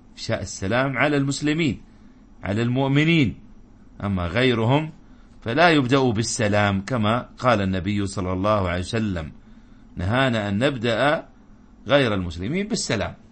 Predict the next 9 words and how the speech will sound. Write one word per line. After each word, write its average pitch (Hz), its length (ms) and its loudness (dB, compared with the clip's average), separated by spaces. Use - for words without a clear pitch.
هذا 123 220 0
هو 139 180 2
شرعنا، 117 560 0
لكن - 320 -2
بالتحية، 131 720 2
بصباح 113 360 -2
الخير، 120 500 -2
مساء 95 380 -2
الخير، 127 500 0